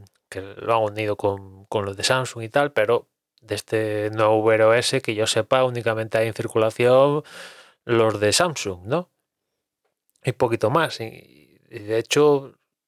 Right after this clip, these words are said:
a-, este año, finales, ahora en segunda parte del año, es cuando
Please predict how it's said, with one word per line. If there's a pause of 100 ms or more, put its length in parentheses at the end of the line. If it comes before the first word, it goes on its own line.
(200)
a-, (320)
este
año,
finales,
ahora
en
segunda
parte
del
año,
es
cuando